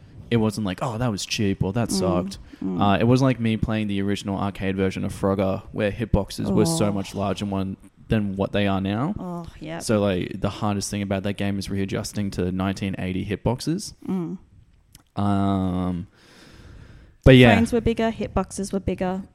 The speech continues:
Speaker 1: Everything was bigger. The
Speaker 2: Yeah.
Speaker 1: economy was bigger,
Speaker 2: Ugh,
Speaker 1: you know?
Speaker 2: you're telling me.
Speaker 1: People were living large. I've seen that show on Stan, Black Monday, which is pretty funny if no one's seen it.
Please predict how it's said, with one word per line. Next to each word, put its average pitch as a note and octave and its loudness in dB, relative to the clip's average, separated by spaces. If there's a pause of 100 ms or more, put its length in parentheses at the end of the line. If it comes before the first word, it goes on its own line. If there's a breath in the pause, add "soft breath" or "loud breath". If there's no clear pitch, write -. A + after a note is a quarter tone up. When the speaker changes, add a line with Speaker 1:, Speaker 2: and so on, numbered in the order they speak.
Speaker 1:
Everything A2 2
was F#2 -2
bigger. G2+ 0
The F#2+ 0
Speaker 2:
Yeah. G#2 4
Speaker 1:
economy B2+ 6
was C3 2
bigger, B2+ 6
Speaker 2:
Ugh, G#2+ 2
Speaker 1:
you A2 6
know? A#2 4
Speaker 2:
you're B2+ 6
telling G#3+ 2
me. G3 0 (180)
Speaker 1:
People A#2+ 4
were G#2+ 6
living B2 4
large. A2+ 2
I've C3 2
seen G2+ 2
that F2+ 2
show F2+ 2
on F2+ -2 (100)
Stan, E2+ -4
Black E2+ -4
Monday, F#2 0
which E2 -4 (240)
is D#2+ -8
pretty E2+ -4
funny G2 -2
if G#2 -6
no F#2 -2
one's F#2 -4
seen G#2+ -4
it. C#3+ -2